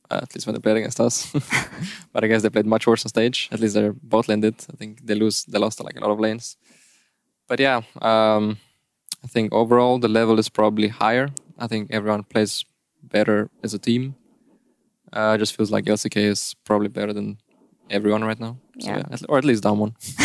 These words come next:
Speaker 2: <laughs> I kind of agree. Yeah, Damwon seems to be, like, one step above the rest. Do you have this feeling that, I mean, yeah, of course, there's Damwon and then there's the rest of the L C K team, but I feel like Damwon is the perfect mix between the old L C K and the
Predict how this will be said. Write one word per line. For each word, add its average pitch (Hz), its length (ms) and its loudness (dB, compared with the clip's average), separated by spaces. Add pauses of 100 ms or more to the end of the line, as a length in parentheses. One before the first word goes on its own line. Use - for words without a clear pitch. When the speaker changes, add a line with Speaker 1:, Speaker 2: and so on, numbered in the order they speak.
(480)
Speaker 2:
<laughs> - 20 -6
I 208 100 2
kind 269 240 4
of 269 140 2
agree. 254 240 4
Yeah, 254 180 6
Damwon 269 360 4
seems 254 280 -2
to - 100 -8
be, 233 120 2
like, 208 200 4
one 226 140 0
step 220 240 0
above 214 260 2
the 214 120 2
rest. 220 280 2 (320)
Do 240 80 2
you 349 120 6
have 440 140 4
this - 280 4 (380)
feeling 302 480 4
that, 233 260 4 (140)
I 247 60 6
mean, 262 120 4
yeah, 262 240 4
of 240 100 2
course, 262 300 4
there's 233 240 4
Damwon 240 440 6
and 226 140 4
then 226 180 2
there's 226 240 2
the 226 120 2
rest 233 280 4
of 220 100 0
the 233 140 0
L 226 120 6
C 214 160 -4
K 240 180 4
team, 233 280 -4
but 220 100 2
I 240 140 6
feel 311 180 4
like 247 180 4
Damwon 254 440 6 (320)
is 247 160 2
the 254 140 2
perfect 320 440 2
mix 294 320 4
between 247 460 2 (200)
the - 160 4
old 294 300 6
L 320 220 6
C 330 160 4
K 330 320 6
and 262 220 4
the 269 420 6